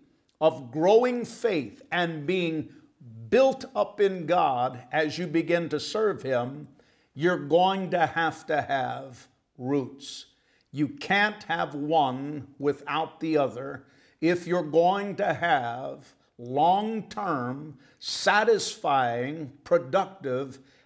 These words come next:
and fruitful faith, both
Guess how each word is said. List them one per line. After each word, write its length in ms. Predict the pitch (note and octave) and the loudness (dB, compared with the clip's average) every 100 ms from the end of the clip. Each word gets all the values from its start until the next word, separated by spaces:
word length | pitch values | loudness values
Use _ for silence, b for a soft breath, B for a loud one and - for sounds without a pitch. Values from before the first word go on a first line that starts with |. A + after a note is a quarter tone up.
| b | b
and 300 | D3 D#3+ D3+ | 0 2 0
fruitful 880 | - G3 F#3+ F#3+ - C#3+ D3+ C#3+ - _ _ _ | -4 0 0 -2 0 2 2 -2 -16 _ _ _
faith, 680 | - - A3 D#3+ - - - b b b b b b | -8 2 4 4 0 -14 -16 b b b b b b
both 440 | G#2 D3+ F3+ F3 | 2 6 6 4